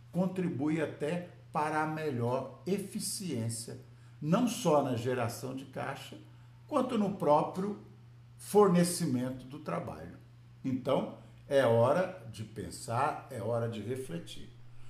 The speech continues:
Nosso escritório, Juvenil Alves, tem experiência de quase quarenta anos nesse tipo de raciocínio. Evidentemente que há outros escritórios que também têm.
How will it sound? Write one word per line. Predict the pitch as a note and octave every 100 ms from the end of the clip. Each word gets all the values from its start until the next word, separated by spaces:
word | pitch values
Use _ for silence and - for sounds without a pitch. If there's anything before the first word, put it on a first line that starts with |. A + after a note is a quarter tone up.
| - C4
Nosso | C#4+ A3 E3+
escritório, | - A#2+ A#2+ D3 C3+ A2+ F#2+
Juvenil | G#2 G2 G2 G2+ G2+ G2
Alves, | A#2 G2 F2 - - -
tem | D3 C#3+
experiência | - - F3+ D3 F#2+ F#3 - - - - - - -
de | D3
quase | - G#2+ G2+ A#2+ -
quarenta | - C3 A2+ B2+ E3 -
anos | B2+ C#3+ E3+ E3 A2+ G2
nesse | G#2+ - A2
tipo | - A#2+ -
de | G#2+
raciocínio. | A#2 A#2+ - E3+ - F#2 E2 - - - - - -
Evidentemente | B2 A2+ - F#2 F2 - F2 A#2+ A#2+ -
que | C#3
há | C3+
outros | B2+ B2 C#3 - B2+ A2+
escritórios | - - - - G#2 G2+ B2 -
que | -
também | - F#3+ F3 C#3 E3+
têm. | - C3 A#2+